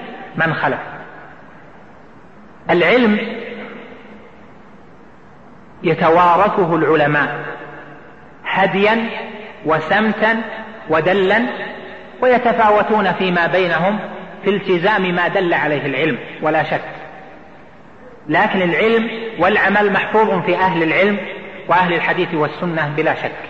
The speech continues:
ويتفاوتون فيه. فطالب العلم يثمر العلم فيه أنه يحب العلم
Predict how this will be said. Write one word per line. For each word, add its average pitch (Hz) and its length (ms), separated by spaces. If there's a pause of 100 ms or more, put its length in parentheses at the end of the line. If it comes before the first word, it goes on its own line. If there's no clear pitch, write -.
(640)
ويتفاوتون 196 880
فيه. 139 200 (1200)
فطالب 208 440
العلم 185 420 (1040)
يثمر 202 520
العلم 185 400
فيه 165 720
أنه 180 440
يحب 185 380
العلم 202 420